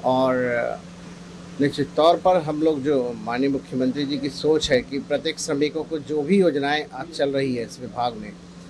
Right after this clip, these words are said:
सभी योजनाएं जो है, अ, अ, श्रमिकों के खाते में डीबीटी के माध्यम से दिया जाता है।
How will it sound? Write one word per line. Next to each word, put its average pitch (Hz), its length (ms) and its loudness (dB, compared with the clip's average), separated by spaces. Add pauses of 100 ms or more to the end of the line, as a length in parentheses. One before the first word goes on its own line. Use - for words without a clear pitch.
(100)
सभी 202 560 2
योजनाएं 156 600 2
जो 160 100 -4
है, 139 340 -2
अ, 117 520 -6 (680)
अ, 110 200 -6
श्रमिकों 190 540 4
के 220 120 2
खाते 156 400 -2
में 170 180 0
डीबीटी 170 340 0
के 151 160 -4
माध्यम 135 360 -4
से 147 140 -10
दिया 113 260 -8
जाता 95 320 -12
है। - 220 -18